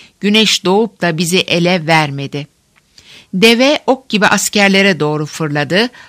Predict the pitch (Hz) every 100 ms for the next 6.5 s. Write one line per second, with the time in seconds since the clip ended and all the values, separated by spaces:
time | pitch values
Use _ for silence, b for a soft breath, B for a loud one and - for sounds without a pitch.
0 | B 202 208 - 196 202 240 - - 240
1 | 180 - - - 170 165 175 185 262 -
2 | 190 175 175 170 156 - 160 - 127 139
3 | - _ b b b b b - 226 -
4 | 170 165 160 160 156 196 247 - 214 190
5 | 180 156 175 160 175 170 165 170 196 180
6 | 160 156 - 214